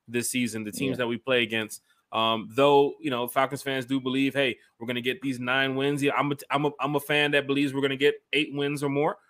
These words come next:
Speaker 1: Um, and I'm hearing about these away games. And of course, you know, we did well on the road last season, but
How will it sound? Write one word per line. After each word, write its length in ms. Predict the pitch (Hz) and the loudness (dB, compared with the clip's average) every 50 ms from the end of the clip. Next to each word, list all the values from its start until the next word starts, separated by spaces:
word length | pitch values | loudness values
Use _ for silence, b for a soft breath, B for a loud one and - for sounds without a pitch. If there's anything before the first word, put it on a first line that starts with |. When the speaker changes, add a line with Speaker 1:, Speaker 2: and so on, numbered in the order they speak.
| b b b b b | b b b b b
Speaker 1:
Um, 260 | 104 120 123 120 123 | 0 2 2 2 2
and 100 | 123 131 | 2 0
I'm 100 | 127 123 | 0 0
hearing 200 | 131 143 147 143 | 2 2 2 4
about 220 | 139 139 139 135 | 4 4 4 4
these 140 | 143 143 135 139 | 2 -2 0 2
away 240 | 131 139 147 156 147 | 2 4 4 4 4
games. 360 | 151 151 156 170 185 180 156 | 2 0 0 0 -2 -4 -6
And 100 | 123 117 | -6 -6
of 60 | 110 | -4
course, 260 | - 143 139 139 139 | 0 0 0 0 0
you 60 | 143 131 | -2 -4
know, 60 | 127 | -4
we 100 | 131 127 | -2 0
did 180 | 135 127 117 | 0 0 0
well 180 | 117 131 139 143 143 | 2 2 4 4 4
on 80 | 143 139 | 2 0
the 40 | 123 | 2
road 260 | 131 135 139 143 135 | 2 4 4 4 4
last 280 | 131 127 131 135 - | 4 2 2 0 -2
season, 300 | - 156 151 147 165 180 - _ _ _ _ _ _ - | -4 -6 -6 -6 -8 -12 -12 _ _ _ _ _ _ -2
but 200 | 123 120 - | -2 -2 -2